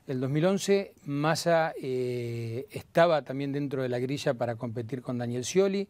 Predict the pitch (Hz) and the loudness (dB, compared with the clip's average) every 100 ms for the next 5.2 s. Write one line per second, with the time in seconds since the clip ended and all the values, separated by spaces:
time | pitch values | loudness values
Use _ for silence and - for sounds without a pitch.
0 | _ - - - - 117 135 151 147 127 | _ -20 -20 -10 -8 -4 0 2 2 4
1 | 180 175 135 120 117 123 113 123 135 139 | 4 4 0 -4 -6 -8 -4 -2 0 0
2 | 143 139 123 123 131 117 139 131 120 120 | -2 -2 0 0 -2 -2 -2 -2 -4 -4
3 | 117 117 143 180 156 160 151 - - _ | -4 -2 4 4 4 -6 -6 -12 -20 _
4 | - 226 220 233 226 202 190 - 127 - | -6 0 2 4 4 4 4 2 -4 -4
5 | 110 - | -10 -12